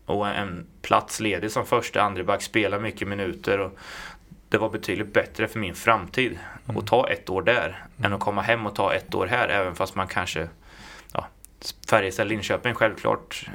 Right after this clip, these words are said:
Speaker 1: eh, Linköping.
Speaker 2: Mm.
Speaker 1: Men, men då, det funkar inte, det passar inte. Eh, ska, man kan ju inte bara följa hjärtat om man inte tror att det är rätt för, liksom, utvecklingen och framtiden heller.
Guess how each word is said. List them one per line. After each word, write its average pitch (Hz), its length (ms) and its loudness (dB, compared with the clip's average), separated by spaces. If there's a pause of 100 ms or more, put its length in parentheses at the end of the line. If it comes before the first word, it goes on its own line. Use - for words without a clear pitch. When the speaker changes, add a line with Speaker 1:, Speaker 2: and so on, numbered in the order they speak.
Speaker 1:
eh, - 80 -8
Linköping. 110 500 -2 (280)
Speaker 2:
Mm. 107 120 -4 (280)
Speaker 1:
Men, 101 260 0
men 92 360 -4 (260)
då, 117 240 -2 (260)
det - 80 0
funkar 127 380 0
inte, - 200 -4
det - 100 -4
passar 123 380 0
inte. 123 180 -6
Eh, 58 300 -6
ska, - 380 0
man 104 180 -2
kan 117 120 0
ju 110 40 0
inte - 120 -10
bara 113 300 4
följa 107 280 2
hjärtat 104 640 0
om 107 100 4
man 104 140 0
inte 101 180 -4
tror 90 300 0
att 92 100 -6
det 104 80 2
är 95 60 4
rätt 95 200 -2
för, - 140 -4
liksom, 90 360 -4 (760)
utvecklingen 101 580 2
och 92 80 -6
framtiden 104 480 0
heller. 104 240 0